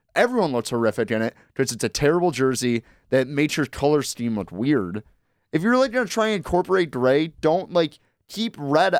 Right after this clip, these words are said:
and, like, blue out of it. Just go, like, all gray or something. I don't even know what you're trying to do. It looks horrible.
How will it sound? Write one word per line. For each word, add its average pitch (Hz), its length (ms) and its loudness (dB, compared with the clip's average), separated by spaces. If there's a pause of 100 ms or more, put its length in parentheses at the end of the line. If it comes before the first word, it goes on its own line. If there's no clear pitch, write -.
and, 156 180 -4
like, 139 220 -2
blue 156 340 0
out 139 240 2
of 143 100 -8
it. 98 140 -12
Just 117 160 -10
go, 165 100 -4
like, 170 280 0
all 156 220 4
gray 127 360 2
or 139 120 0
something. 98 360 -6
I 208 100 2
don't 254 140 0
even 208 140 -2
know 196 80 0
what 190 100 -4
you're 165 100 -10
trying 180 380 -2
to 156 60 -2
do. 160 200 0
It 107 60 -2
looks 151 160 -4
horrible. 113 640 -2